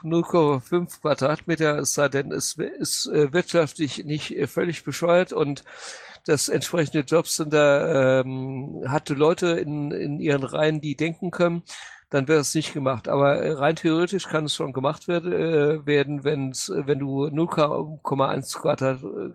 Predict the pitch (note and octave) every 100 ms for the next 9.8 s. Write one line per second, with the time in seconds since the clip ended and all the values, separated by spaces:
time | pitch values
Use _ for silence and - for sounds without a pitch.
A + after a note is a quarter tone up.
0 | - D#3+ D3+ - - - _ F#3 - D3
1 | C#3 C3+ C#3 D3+ C#3+ D3+ C#3+ C#3+ C#3 C3
2 | - - - - - - - D3 C3+ C3
3 | C#3+ E3+ - C#3 - - F#3+ D3 D#3 C#3+
4 | C#3+ C#3 C3 - D#4+ D#3 C#3 C#3 C#3+ C#3
5 | D3+ D3 D3+ C3 D3+ C#3 D3 C3+ C3 -
6 | - _ - - - - C#3 D3 D3+ C#3
7 | - - B2+ - F3 E3+ - E3 C3+ C3+
8 | - C#3+ C3 B2 E3 D#3 A#2 A#2 A#2 -
9 | - - D#3 - D3 C#3 D3+ C#3+